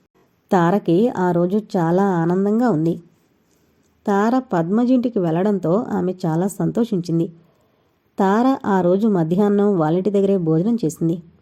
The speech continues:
మధ్యాహ్నం ఇద్దరూ తీరిగ్గా కూర్చున్నారు. "ఏంటో చెప్తానన్నారు?" అడిగింది. "చెప్తాను" అంటూ ఒక పుస్తకం తీసుకొచ్చి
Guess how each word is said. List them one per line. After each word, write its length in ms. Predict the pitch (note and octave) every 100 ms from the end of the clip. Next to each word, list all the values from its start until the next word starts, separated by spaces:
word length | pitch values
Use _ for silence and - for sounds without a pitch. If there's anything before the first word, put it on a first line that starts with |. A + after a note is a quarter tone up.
| _ _ _ _
మధ్యాహ్నం 640 | G3 E3+ E3 G#3 G#3 G3+ G3+
ఇద్దరూ 380 | F3 D#3+ F3 G3+
తీరిగ్గా 440 | G3+ A#3+ A#3+ G#3+ B3+
కూర్చున్నారు. 580 | G3 E3 E3 D#3+ E3 E3+ - _ _ _ _ _ _ _ _ _ -
"ఏంటో 300 | G3 F#3+ G#3+
చెప్తానన్నారు?" 800 | G#3+ E3+ E3+ G#3+ A3 G#3+ A3 B3 - _
అడిగింది. 520 | E3+ D#3+ D#3+ F3 F3 - _ _ _ _ -
"చెప్తాను" 360 | E3 - G3+ G3 F#3+ - F#3+
అంటూ 320 | E3 D#3+ F#3
ఒక 260 | A#3 A3+
పుస్తకం 480 | G3 E3+ F3 - A#3
తీసుకొచ్చి 800 | A3 G3 G3+ A3 G3+ - G3